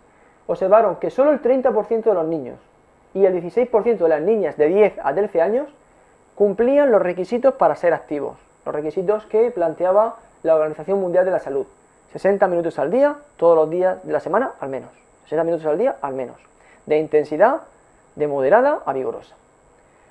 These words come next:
Ahora, si el requisito que se tomaba para establecer ese porcentaje era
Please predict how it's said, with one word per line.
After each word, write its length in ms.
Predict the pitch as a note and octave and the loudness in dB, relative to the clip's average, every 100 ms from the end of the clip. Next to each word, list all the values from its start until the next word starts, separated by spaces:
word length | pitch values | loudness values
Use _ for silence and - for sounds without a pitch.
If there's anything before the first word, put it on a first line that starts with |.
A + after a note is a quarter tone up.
| - | 0
Ahora, 260 | A3 C4 G3+ | 2 2 0
si 340 | - A#3 A#3 | -2 2 4
el 120 | A3+ | 4
requisito 500 | A3 A3+ G#3 C#4+ E4 | 4 2 2 0 0
que 80 | C#4+ | 0
se 80 | B3+ | 0
tomaba 420 | A#3 B3+ C4 C4 | 2 2 2 2
para 240 | G#3+ G#3 | 4 4
establecer 460 | F#3 G3+ F#3 E3+ A#3+ | 2 0 0 0 0
ese 120 | A#3+ | 0
porcentaje 680 | G3+ F#3+ E3+ D3+ G3 - B2 _ _ _ _ _ _ _ _ _ _ _ _ _ _ _ _ _ | 0 0 -2 0 0 0 -14 _ _ _ _ _ _ _ _ _ _ _ _ _ _ _ _ _
era 340 | A#3 A#3+ C#3 | 4 4 2